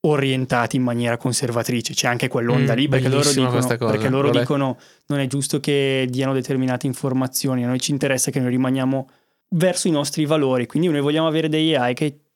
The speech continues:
Speaker 1: ci rispondono in base a quelli che sono i nostri valori e le nostre conoscenze".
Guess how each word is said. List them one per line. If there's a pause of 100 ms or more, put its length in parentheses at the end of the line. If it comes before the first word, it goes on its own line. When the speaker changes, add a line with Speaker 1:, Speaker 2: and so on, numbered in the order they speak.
(260)
Speaker 1:
ci
rispondono
in
base
a
quelli
che
sono
i
nostri
valori
e
le
nostre
conoscenze".